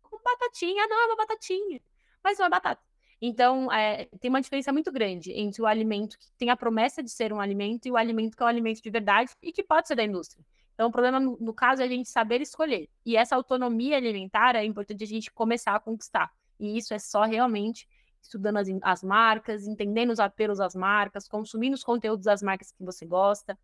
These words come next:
e sabendo qual é a verdade daquilo que elas passam em toda a sua comunicação.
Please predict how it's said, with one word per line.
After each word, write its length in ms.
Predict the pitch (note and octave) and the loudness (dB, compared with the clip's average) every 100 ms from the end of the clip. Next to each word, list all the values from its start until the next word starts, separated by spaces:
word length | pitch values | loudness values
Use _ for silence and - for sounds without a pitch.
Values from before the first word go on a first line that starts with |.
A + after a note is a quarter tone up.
| _ _ _ _ | _ _ _ _
e 60 | G3+ | -4
sabendo 380 | G#3 G#3 G#3+ | 0 2 0
qual 120 | A3 B3 | 4 6
é 60 | |
a 60 | B3+ | 6
verdade 480 | B3 G#3 G#3+ B3+ G#3+ | 2 4 4 4 0
daquilo 280 | A#3 A#3 | -2 -2
que 120 | A3+ A3 | 0 0
elas 180 | A3+ | 0
passam 420 | - F#3+ G3+ G#3+ G#3+ _ - | 2 2 2 -2 -14 _ -10
em 120 | A3 | -6
toda 160 | A3 G#3 | -2 -4
a 20 | |
sua 160 | G#3 A3 | -2 -2
comunicação. 720 | G#3 G#3+ G#3 A#3+ - E3 | -2 -4 -2 -4 -4 -14